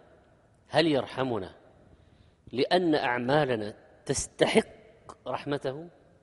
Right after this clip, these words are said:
توازي رحمته، تكافئ رحمته؟" يقول: "لا، رحمته خير وأعظم من أعمالنا،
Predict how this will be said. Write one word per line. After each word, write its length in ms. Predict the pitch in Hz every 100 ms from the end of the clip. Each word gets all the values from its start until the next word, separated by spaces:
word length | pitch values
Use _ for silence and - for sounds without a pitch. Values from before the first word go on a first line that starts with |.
| _ _ _
توازي 680 | - 160 196 202 147 156 147
رحمته، 600 | 131 - 131 - 131 180 - _ _ _ _ _ -
تكافئ 520 | 147 196 202 - 170
رحمته؟" 380 | - - 135 143
يقول: 420 | - - 147 165
"لا، 120 | 180 - - - _ _ _ _ _ _ _ _ -
رحمته 640 | 135 190 - 165 165 156 120
خير 640 | - 202 190 165 139 117 - - - -
وأعظم 640 | 143 208 165 143 127 110 98 -
من 140 | 147
أعمالنا، 540 | 160 135 170 139 101